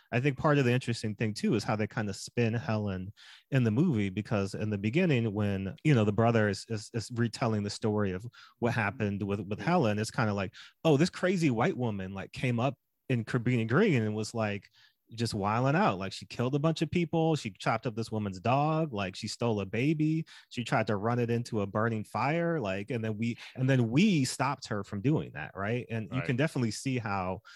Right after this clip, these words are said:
Speaker 1: even in the, the, how a myth, you know, takes root and then begins to expand, like, how that would eventually become the story, right? Like, yeah, like, you,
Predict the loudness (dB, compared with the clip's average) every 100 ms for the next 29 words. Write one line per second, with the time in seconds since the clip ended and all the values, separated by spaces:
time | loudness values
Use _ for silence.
0 | -20 -20 _ 2 4 4 4 2 0 0
1 | -2 -4 -4 -4 -4 0 0 0 -2 0
2 | 0 -2 -10 _ _ -4 -2 -2 -2 -4
3 | -4 -2 -2 -2 -4 -2 -4 -4 -6 -4
4 | -4 -6 -8 -6 -6 -10 -2 0 0 -2
5 | -6 -4 -4 -2 -4 -4 -10 _ _ 0
6 | 2 2 0 0 -2 -2 -2 -2 -2 -2
7 | -4 0 0 0 -2 -4 -4 -4 -6 _
8 | _ _ _ 0 2 2 2 -2 -4 -6
9 | -6 -8